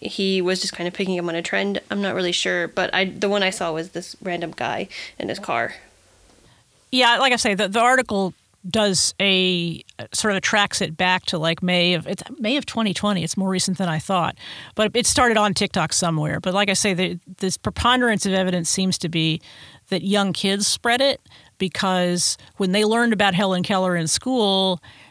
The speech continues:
Speaker 2: their reaction upon hearing about a woman who was blind and deaf was, "How could she possibly have been all the hundred things she was, a political activist, a writer, a creator, you know, something like that?" And so I don't know,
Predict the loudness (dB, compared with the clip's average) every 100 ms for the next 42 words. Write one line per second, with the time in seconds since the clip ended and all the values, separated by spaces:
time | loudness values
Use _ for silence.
0 | _ -6 0 0 2 4 4 4 0 0
1 | 0 0 2 0 0 0 0 0 0 2
2 | 2 0 -2 0 0 0 0 0 0 -2
3 | -4 -2 -2 0 -2 0 0 0 -2 -2
4 | -2 -2 0 0 -2 -6 _ _ _ _
5 | _ _ -2 0 0 0 -2 -2 -2 -2
6 | -2 0 0 0 -2 -4 -2 -2 0 0
7 | 2 0 -2 -2 -2 -4 -4 -2 -2 0
8 | -2 -2 -4 -10 -16 -10 -6 -2 0 0
9 | 0 -2 -2 -6 -18 -18 -6 -4 -2 -2
10 | -2 -2 -2 0 0 0 0 -2 -2 0
11 | 0 0 -2 -4 -12 -20 -20 _ -2 0
12 | 0 0 -2